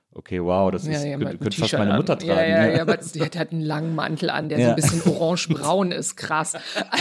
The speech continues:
Speaker 2: Also das war aber damals, ich weiß nicht, ob es nur meine Perspektive war oder ob es schon auch was mit diesen,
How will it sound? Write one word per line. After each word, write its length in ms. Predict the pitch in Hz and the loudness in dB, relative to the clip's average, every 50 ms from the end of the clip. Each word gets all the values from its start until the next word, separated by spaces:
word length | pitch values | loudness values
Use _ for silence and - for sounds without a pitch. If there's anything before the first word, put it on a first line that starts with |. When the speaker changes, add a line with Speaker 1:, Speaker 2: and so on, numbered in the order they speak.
| - - | 0 0
Speaker 2:
Also 260 | 285 285 - - 294 | -2 -2 -2 -4 -6
das 180 | - 269 - 202 | -6 -6 -2 -2
war 120 | 220 240 | 0 0
aber 180 | 247 226 226 208 | 0 0 0 0
damals, 720 | 196 196 175 180 202 240 262 277 285 311 311 - - - - - - - - _ _ _ _ _ _ _ - | 2 2 2 2 0 -2 -2 -2 -2 -2 -2 -4 -8 -10 -10 -14 -18 -18 -18 _ _ _ _ _ _ _ -14
ich 140 | - - - | -12 -4 0
weiß 160 | 226 233 269 302 | 0 2 2 2
nicht, 80 | 311 | 0
ob 60 | 240 202 | -2 -2
es 100 | 202 220 | -2 -2
nur 100 | 220 202 | -2 0
meine 320 | 180 180 170 170 226 233 | 0 0 0 0 0 0
Perspektive 680 | 214 247 226 202 - - 202 - - - 196 190 185 185 | 0 0 -2 0 -2 -4 -6 -4 -6 -6 -4 -4 -2 -2
war 240 | 190 185 190 180 | 0 0 0 0
oder 180 | 170 170 175 - | 2 0 2 0
ob 100 | - - | 0 -2
es 120 | 180 170 - | -2 -2 -2
schon 160 | - 190 175 | 0 0 0
auch 140 | 175 185 190 | 0 0 0
was 160 | 170 170 185 | -2 -2 -2
mit 160 | 170 156 - | -4 -4 -2
diesen, 400 | 165 151 160 156 151 160 - - | -4 -4 -2 -4 -6 -6 -8 -12